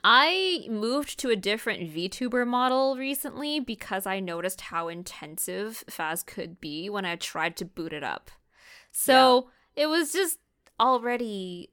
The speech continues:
Speaker 1: something where I was having to cut things out of my regular streaming capabilities just to make it happen. So if I am getting to a point where I just can't even have VTuber rigging running, then why bother?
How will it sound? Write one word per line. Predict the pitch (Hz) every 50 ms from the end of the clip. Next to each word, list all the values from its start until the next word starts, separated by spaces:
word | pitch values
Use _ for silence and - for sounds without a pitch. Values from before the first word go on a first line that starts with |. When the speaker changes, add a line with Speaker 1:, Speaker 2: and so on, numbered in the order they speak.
| _ 214
Speaker 1:
something | 208 226 214 208 202 - 208 202 190
where | 185 190 185
I | 180 185
was | 185 190 190 196
having | 196 196 190 185 185 175 185 180 180 175 175 175 180
to | - - - 185 170 165 165 165 -
cut | - - - 185 175 _ -
things | 180 175 165 165 160 - -
out | 160 156 151 151 - - _ _ _
of | 151 156 160 196 190
my | 170 170
regular | 170 160 156 156 151 151 156 151 147 151
streaming | 151 - - - - 160 156 156 160 156 160 151
capabilities | - 151 151 - 147 143 147 147 147 147 147 143 143 147
just | - - 160 -
to | - 160
make | 151 147 151 151 -
it | - - -
happen. | - - - - - - - - - - 214 220 -
So | - - - 156 156
if | - 180 - 160
I | 160 170 170 160 - -
am | - 175 180
getting | 190 196 196 196 190
to | - 185
a | 165
point | - - 175 165 156
where | 160 156
I | 151
just | - 151 -
can't | - - 170 160 160
even | 160 151 160 156
have | - 165 147 151 151 151 - - - - - - _ _ -
VTuber | 170 175 165 - - 175 180 175 160 -
rigging | 160 160 165 170 180 185
running, | 175 180 185 190 196 208 240 254 240
then | 214 196 175 160 156 151 - -
why | 151 135 139 -
bother? | - 90 - - - - - 214